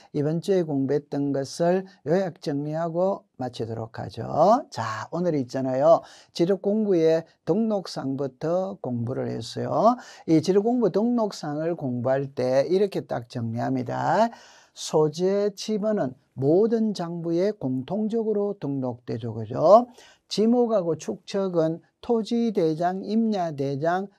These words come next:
도면에만 등록을 해요. 면적, 경계, 좌표는 한 번씩밖에 안 나와요. 면적을 공시하는 장부가 토지대장, 임야대장이고,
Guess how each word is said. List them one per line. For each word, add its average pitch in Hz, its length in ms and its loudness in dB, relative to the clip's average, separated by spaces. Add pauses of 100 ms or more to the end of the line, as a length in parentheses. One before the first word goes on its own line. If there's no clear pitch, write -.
(160)
도면에만 208 960 0
등록을 123 480 -4
해요. 123 540 2 (400)
면적, 170 840 2
경계, 160 640 0
좌표는 170 720 -6 (160)
한 147 240 -8
번씩밖에 160 1040 -4
안 107 280 -8
나와요. 131 760 2 (260)
면적을 175 600 2
공시하는 175 680 -6
장부가 175 920 -4
토지대장, 196 720 -2 (200)
임야대장이고, 127 1160 0